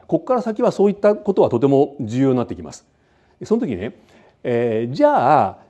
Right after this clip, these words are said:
え、将来有望だから、じゃあこの資格を取ろうか、じゃなくて、不動産会社に勤めてる人とか、あるいは不動産関係の会社の人がね、その賃貸住宅の管理というシステムを体系的に学ぶ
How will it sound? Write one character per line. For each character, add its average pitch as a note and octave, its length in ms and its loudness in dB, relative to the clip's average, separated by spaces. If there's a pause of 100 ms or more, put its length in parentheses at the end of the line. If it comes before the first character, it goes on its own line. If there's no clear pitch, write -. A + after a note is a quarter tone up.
(120)
え、 C#3+ 100 -2
将 A3 160 4
来 C3+ 160 8
有 C#3 160 4
望 D3 160 0
だ A3+ 80 -2
か A3+ 80 0
ら、 G2+ 200 -2
じ - 60 -4
ゃ G#2+ 60 -2
あ - 20 -16
こ B2+ 80 -4
の B2 100 4
資 - 60 -8
格 C3+ 220 2
を A#2+ 80 4
取 C#3+ 160 2
ろ C#3+ 60 4
う - 40 -2
か、 F2+ 220 -4
じ G#2+ 60 -6
ゃ G#2+ 40 -2
な G#2+ 120 -4
く F#2+ 120 -4
て、 F#2 340 -2 (260)
不 D#3+ 120 -8
動 C4+ 140 -4
産 C#4+ 240 -6
会 D4+ 140 0
社 C3 100 -2
に G#2 140 -2
勤 D3+ 180 -2
め A#2 80 0
て G#2 80 -6
る F#2 80 -4
人 F#2 100 -10
と F2+ 100 -10
か、 F#2 340 -4 (160)
あ D3 60 -6
る C3 60 0
い - 20 -4
は - 40 -6
不 C3+ 60 -6
動 F#3+ 100 4
産 A3+ 220 -2
関 B3 220 -4
係 A#2+ 100 -2
の F#2+ 100 -6
会 A#2+ 200 -4
社 B2+ 100 -4
の A#2 80 -2
人 C3+ 160 -4
が E2 100 -10
ね、 B2 160 -8 (400)
そ A#2+ 80 -2
の G2+ 80 -2
賃 C4+ 260 -2
貸 C#4 280 2
住 C#4+ 220 0
宅 - 200 -2
の G#3 120 -4
管 G3+ 420 -4
理 C#3+ 200 -4
と C3+ 160 0
い A#2+ 80 2
う A#2 100 4
シ D3+ 160 -2
ス - 60 -10
テ A2 100 -2
ム G2 180 2
を A2 240 2 (360)
体 A3 240 0
系 B3 220 -2
的 A3 220 -2
に A#3+ 260 0
学 C3 440 0
ぶ A3+ 220 -2